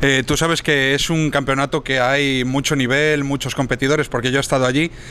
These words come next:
lo he visto con mis propios ojos y realmente te he visto en el escenario con una forma física buena.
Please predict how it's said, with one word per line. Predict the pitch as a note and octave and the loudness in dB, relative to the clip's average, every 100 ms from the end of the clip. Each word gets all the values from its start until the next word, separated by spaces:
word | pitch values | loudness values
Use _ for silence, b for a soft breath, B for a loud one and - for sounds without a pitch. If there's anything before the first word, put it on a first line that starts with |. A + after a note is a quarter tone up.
| B B | B B
lo | B2 | 2
he | C#3 | 2
visto | C#3+ - C3+ | 2 0 0
con | C#3 | 0
mis | C3+ | 0
propios | C3+ B2+ B2+ C#3 | -2 -2 -2 0
ojos | C#3 E3+ D#3 - B B B | 0 -2 -2 -6 B B B
y | - C#3 B2+ B2 | 0 2 2 2
realmente | A#2 B2+ C3+ C#3 C#3 C3 D3+ D3 C3+ | 0 2 0 0 0 0 0 0 0
te | B2+ | 0
he | C3+ | -2
visto | C#3+ D#3+ | -2 0
en | C#3+ | 0
el | C3+ | -2
escenario | - C3 C3+ C3+ C3 B2+ A#2+ A#2 A2 | -2 -2 0 0 0 2 2 2 0
con | B2 | 0
una | C#3 C#3+ | 0 0
forma | D3+ C#3 | 0 0
física | C3+ C3 C3+ D3 | 0 -2 0 0
buena. | D#3 F#3+ G#3+ | 2 2 -2